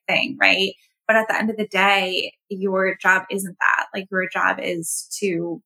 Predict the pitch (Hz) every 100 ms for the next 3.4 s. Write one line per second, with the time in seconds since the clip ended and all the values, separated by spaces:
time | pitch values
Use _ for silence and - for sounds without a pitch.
0 | - - 220 - - - 190 - - -
1 | - 208 - 190 170 - 202 98 - -
2 | - 196 190 190 165 165 175 160 - -
3 | 147 - - -